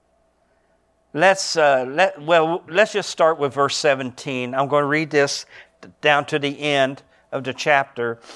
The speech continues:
in the Amplified Bible. It says, For I always pray to the God of our Lord Jesus Christ,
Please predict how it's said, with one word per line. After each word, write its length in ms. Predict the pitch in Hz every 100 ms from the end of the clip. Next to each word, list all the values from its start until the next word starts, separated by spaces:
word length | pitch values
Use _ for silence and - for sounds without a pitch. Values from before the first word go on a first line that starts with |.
| - - -
in 120 | 139
the 140 | 131
Amplified 500 | 143 143 127 135 123
Bible. 480 | 120 127 127 110 107 _ _ _ _ _ _ _ _ _ _ _ _ -
It 100 | 180
says, 260 | - 202 -
For 100 | 185
I 140 | 208
always 260 | 285 202 151
pray 420 | - 208 202 160
to 340 | 143 196 190
the 100 | 156
God 320 | 131 170 185 160
of 140 | 139
our 180 | 139 147
Lord 220 | 151 147
Jesus 380 | 151 143 135 -
Christ, 480 | 170 175 160 -